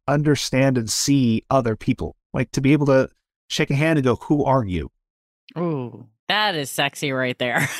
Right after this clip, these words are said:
Speaker 2: <laughs> I love that idea. No, seriously. I mean, because here's the thing. People don't do business with businesses. They do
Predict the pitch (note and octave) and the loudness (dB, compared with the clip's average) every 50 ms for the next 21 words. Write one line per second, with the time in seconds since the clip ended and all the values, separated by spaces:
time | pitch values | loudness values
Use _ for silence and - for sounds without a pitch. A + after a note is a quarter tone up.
0 | D#4+ - - - D#4 - - - F4 - - - G#4+ _ - - - _ - - | -4 -2 -2 -4 -6 -4 -2 -4 -4 -2 -2 -4 -4 _ -4 -6 -6 _ -4 -6
1 | A4 - _ - A#4 - - - D4 D4 D4 B3+ A#3+ A#3+ B3+ B3 A#3+ A#3+ G3+ F#3 | -6 -4 _ -4 -4 -2 0 0 2 2 2 2 2 2 2 2 2 2 2 4
2 | F#3 F3+ E3+ E3 D#3+ D#3 D3 D3 C3+ - - - - - - - - D#4 - B3+ | 2 2 2 2 0 0 2 0 0 -2 -6 -20 -18 -16 -16 -16 -8 -2 2 2
3 | F4+ F#4 F4+ - - F4+ G4 G#4+ G#4+ G4+ - - F3 E3+ C3+ - - B2+ - - | 4 2 2 0 2 2 4 4 2 2 2 0 0 0 0 0 -2 -2 -2 -2
4 | - C4 B3+ A#3+ A#3+ A#3 G#3 - _ _ _ _ _ _ _ _ _ _ - - | -2 -2 0 0 -2 -2 -4 -6 _ _ _ _ _ _ _ _ _ _ -20 -10
5 | - F3+ B3 A#3+ C#4 A3+ F#3+ G#3+ A#3 A3 A#3+ - A#3 - G3+ D#3+ D3 C3+ - _ | -6 -4 -2 0 0 0 0 0 0 0 0 0 -2 0 0 0 0 -2 -4 _
6 | _ _ _ _ _ _ _ - C#4 C4 - C#4+ C4 B3+ A#3+ C4 - A3+ G3 G3 | _ _ _ _ _ _ _ 0 0 0 2 2 4 4 4 2 2 2 2 2
7 | G3 F#3 F#3 F3+ F3 - - - _ - D#3+ F3 D#3+ D#3 D3+ D3 - _ - - | 2 2 2 0 0 0 -4 -10 _ -4 0 2 2 2 2 0 -2 _ 0 2
8 | E3 D#3 C#3+ C#3+ C3+ - C3 A#2+ B2 C#3 - D#3+ D#3+ D#3+ E3+ D#3+ E3 E3 D#3+ D#3 | 2 2 2 -2 -2 -2 -2 -2 -2 0 0 0 2 2 2 2 2 2 2 0